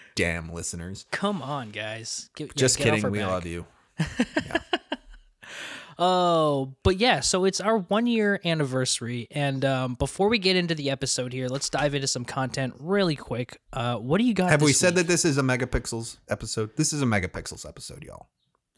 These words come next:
Speaker 2: We didn't say. I was gonna say after, but
Speaker 1: We
Speaker 2: that's
Speaker 1: did.
Speaker 2: okay.
Speaker 1: Oh, well, shit.
Speaker 2: It's
Speaker 1: Okay.
Speaker 2: okay. It's all right. <laughs>
Speaker 1: I'm, I'm, see, I, it's gonna be a wild episode. All right,
Speaker 2: It
Speaker 1: yes.
Speaker 2: is. It's
Speaker 1: Let's talk
Speaker 2: unhinged.
Speaker 1: about some content.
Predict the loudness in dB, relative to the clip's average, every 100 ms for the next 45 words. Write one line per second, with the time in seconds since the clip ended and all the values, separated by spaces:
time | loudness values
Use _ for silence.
0 | _ -6 -2 0 0 -4 -2 -2 0 2
1 | 2 0 -2 -4 -2 2 4 2 -2 -12
2 | -14 -20 _ _ _ _ _ _ 2 2
3 | 2 0 -2 -6 -10 -6 0 4 4 6
4 | 4 4 2 -4 0 0 2 2 2 -2
5 | -6 -6 -10 -10 -12 -12 _ -20 _ -16
6 | -16 _ _ _ _ -4 -2 2 2 0
7 | -4 -12 -16 -14 -4 0 4 4 2 -2
8 | -4 -16 -18 -20 -20 _ -18 -12 -4 -2
9 | 2 2 4 2 -2 -8 -10 -4 4 4
10 | 4 4 4 2 0 0 0 2 2 4
11 | 4 4 2 0 -2 0 0 0 -6 -10